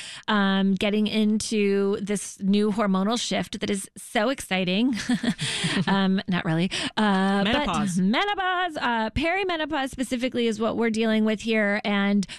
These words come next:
Speaker 1: we, um, have four supplements. We have three, actually, we have four tinctures now 'cause we just introduced Libido and it sold out, of course.
Speaker 2: Nice.
Speaker 1: Um, and it's funny when I talk to my friends who are in their forties and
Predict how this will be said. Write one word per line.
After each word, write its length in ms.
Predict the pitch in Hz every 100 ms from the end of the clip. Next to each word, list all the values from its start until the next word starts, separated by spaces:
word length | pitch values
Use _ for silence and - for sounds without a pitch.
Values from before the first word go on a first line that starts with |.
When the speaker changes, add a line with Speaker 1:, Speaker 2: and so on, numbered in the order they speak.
| - -
Speaker 1:
we, 760 | 196 240 233 240 240 233 220 -
um, 540 | 220 214 208 202 202 - -
have 440 | 220 208 202 185
four 680 | - - 240 233 262 294 262 _ _
supplements. 640 | - 247 220 220 262 349 -
We 140 | 240
have 440 | 220 196 202 190 - - - -
three, 440 | 226 247 277 285 -
actually, 320 | - 277 254
we 60 | 214
have 80 |
four 260 | 208 - 254
tinctures 440 | 269 208 - 196
now 120 | 196 196
'cause 200 | 214 185
we 80 |
just 260 | 180 277 -
introduced 420 | 233 214 202 190
Libido 520 | 202 185 240 247 202
and 180 | 208 196
it 140 | 196 -
sold 380 | 214 220 214 -
out, 400 | 240 226 226 - 208
of 160 | -
course. 600 | 147 202 190 240 170 -
Speaker 2:
Nice. 40 | - - - -
Speaker 1:
Um, 640 | 240 226 202 190 185 190 208 233
and 600 | 233 220 208 208 208 -
it's 100 | 254
funny 240 | 277 285
when 140 | 277 240
I 80 | 226
talk 240 | 240 226
to 100 | 247
my 140 | 214
friends 320 | 220 214 214 233
who 60 |
are 60 | 208
in 140 | 196
their 140 | 202 202
forties 420 | 202 202 202
and 80 | 196